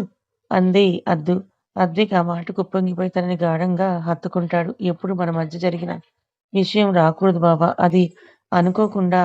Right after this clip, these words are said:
ఆ రోజు జరిగిపోయింది. మనం ఇప్పుడు హ్యాపీగా ఉన్నాం, అదే ముఖ్యమని" అంటుంది అద్దు.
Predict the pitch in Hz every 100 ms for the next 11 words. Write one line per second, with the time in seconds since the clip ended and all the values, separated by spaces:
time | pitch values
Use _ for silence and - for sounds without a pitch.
0 | 185 190 180 175 175 170 160 175 180 170
1 | 165 170 - _ _ - 185 180 180 180
2 | 170 175 185 180 165 202 196 196 180 175
3 | 190 - 175 202 190 170 185 175 175 180
4 | _ _ _ - 185 185 196 190 190 160
5 | 180